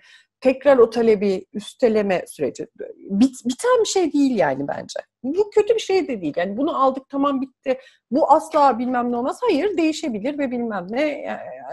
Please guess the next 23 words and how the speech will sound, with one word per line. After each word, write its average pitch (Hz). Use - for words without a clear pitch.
prensip 247
olarak. -
Bir 440
onu 453
söyleyeceğim. 240
Bir 415
de, 392
e, 269
günün 302
sonunda 262
bu 359
genel 262
büsbüyük -
bütün 339
o 320
kaynak 269
havuzunu 202
sadece 381
para 311
diye 262
düşünmemek 214
lazım -
kaynağı. -